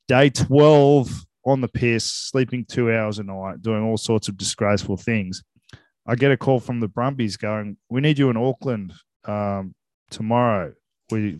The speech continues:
you're gonna be on the bench for the Brumbies." And I'm like, "Oh, I'm in Hong Kong." "Oh, I'll try and get back. I'll try and get back." And they're like, and they've, they've gone, "Give me, give us five minutes. We'll call you back."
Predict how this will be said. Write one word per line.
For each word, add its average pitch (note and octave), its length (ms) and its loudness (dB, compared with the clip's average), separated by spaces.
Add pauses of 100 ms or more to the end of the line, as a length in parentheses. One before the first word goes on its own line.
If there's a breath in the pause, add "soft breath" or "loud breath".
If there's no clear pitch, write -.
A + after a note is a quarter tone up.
(120)
you're G2+ 400 -2
gonna G#2+ 220 -4
be G#2 120 -4
on G#2 120 -4
the F#2+ 60 -8
bench G2+ 320 -6
for - 160 -8
the F2 100 -10
Brumbies." - 520 -4 (720)
And G2 500 -4 (140)
I'm G2+ 140 -8
like, F#2+ 300 -6
"Oh, F#2 180 -6
I'm F#2+ 180 -10
in F#2 80 -12
Hong G2 220 -10
Kong." F#2 320 -10 (920 soft breath)
"Oh, G2+ 200 -6
I'll G2+ 60 -6
try A#2 240 0
and G#2 100 -4
get F#2+ 160 -8
back. F#2 260 -2 (180)
I'll G2+ 80 -4
try A#2 200 0
and G#2+ 80 0
get G2 140 -2
back." G2 160 -2
And - 80 -14
they're A#2 100 0
like, B2+ 260 0
and A2+ 140 -6
they've, A2+ 220 -2 (320)
they've G#2+ 180 -4
gone, A#2+ 160 -2
"Give D3+ 140 -2
me, C#3+ 100 0 (120)
give C#3+ 140 0
us - 80 -6
five B2 280 2
minutes. C3 260 -4
We'll G2+ 80 -12
call A#2 160 -2
you G#2+ 80 -4
back." D3+ 220 -2